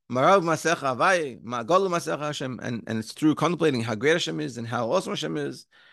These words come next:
And then you have Yom Shishi, which is Yesod, which is Inyane Ba'avodah Hu, the Yachid, Bishmaya, Yesod, his foundation is unity, is uniting Bishmaya,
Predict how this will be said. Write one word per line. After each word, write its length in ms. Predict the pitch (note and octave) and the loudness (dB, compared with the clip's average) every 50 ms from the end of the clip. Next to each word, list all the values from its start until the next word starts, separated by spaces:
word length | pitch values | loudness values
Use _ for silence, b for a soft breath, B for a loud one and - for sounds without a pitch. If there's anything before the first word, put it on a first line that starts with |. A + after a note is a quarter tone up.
| b b b b b b b b b b b _ _ _ _ | b b b b b b b b b b b _ _ _ _
And 100 | - B2+ | 0 2
then 80 | D#3+ F3+ | 4 4
you 80 | F#3 | 4
have 140 | F3+ F3 D3+ | 4 6 6
Yom 280 | D#3+ F3+ F#3 G3 G3 F#3 | 6 8 8 6 4 2
Shishi, 800 | - - A#3 C4 C4+ E3+ D3+ G#3 D4+ D4+ G3 G3 F#3+ F#3+ F3+ - - | 2 2 2 2 2 0 0 2 2 2 2 0 0 -4 -8 -12 -12
which 160 | C#3+ C3+ - | -12 -8 -6
is 140 | D3+ C#3 C3 | -6 -2 -2
Yesod, 760 | D3 D3 - - - A#3+ B3+ A#3 G#3+ G3+ G3+ F#3 F3+ F3+ D3+ - _ _ _ _ _ _ _ _ | -2 -2 0 2 4 6 6 6 6 6 4 4 2 -2 -6 -10 _ _ _ _ _ _ _ _
which 140 | - A2 - | -12 -6 -4
is 120 | D3 C#3+ | -2 0
Inyane 380 | D3+ D#3 D#3+ F3+ A3 A3+ G#3+ F#3+ | 0 2 4 4 6 4 4 4
Ba'avodah 520 | D#3+ E3 E3 D#3 G3 G#3+ A3+ G3+ G3 F3 | 4 2 2 4 4 4 4 4 4 2
Hu, 280 | D#3 F#3 G3+ G3+ F#3+ F3 | 2 2 4 4 4 2
the 320 | C#3+ C3+ D3 C#3+ C#3 C#3+ | 0 -4 -6 -6 -2 0
Yachid, 720 | D#3+ F3 F#3+ G#3 G3 - - E3+ E3+ E3+ D#3 C#3+ C#3 C3+ C#3+ _ _ _ _ _ _ _ _ _ _ - | 2 2 2 2 0 -2 -4 -4 -4 -4 -6 -8 -14 -20 -20 _ _ _ _ _ _ _ _ _ _ -8
Bishmaya, 760 | C#3+ C3+ - - - C#3 D3+ F3+ G#3+ A3 G3+ F#3 E3+ E3 D#3 | -6 -4 -4 -4 -2 2 4 6 6 8 8 6 6 4 2
Yesod, 380 | C#3 C3 - G3 F3+ F3+ E3+ | -2 -2 2 4 4 4 4
his 160 | C#3+ C#3 C3 B2 | 2 -2 -4 -2
foundation 520 | C#3+ D#3+ D#3 D#3 D#3+ F3+ E3+ D3 D3+ - | -2 -2 0 0 0 -2 -2 -4 -6 -6
is 200 | - C#3 C3 C3 | -6 -6 -2 0
unity, 520 | D#3 G3+ A#3 A#3 G3+ F3 E3 E3 F3 F3 E3+ - _ _ _ _ _ _ _ - | 2 2 4 4 4 4 2 0 0 -2 -8 -14 _ _ _ _ _ _ _ -6
is 240 | C3+ C#3+ D3 B2+ A2 | -4 -4 -4 -4 -2
uniting 920 | A#2+ C3 C3+ C#3 C#3 C#3+ D#3+ F#3 G#3 G#3 F3+ F3 F3 E3+ E3 D#3 - - - _ _ _ _ _ _ _ _ _ - | -2 0 0 0 2 2 4 6 6 6 4 4 2 0 -2 -4 -6 -12 -20 _ _ _ _ _ _ _ _ _ -14
Bishmaya, 840 | A2+ - - - C#3 C#3 D#3+ F3+ G3+ G3+ G3 F3+ F3 E3 E3 E3 - | -12 -10 -8 -6 -2 2 4 6 8 8 8 8 6 4 2 0 -4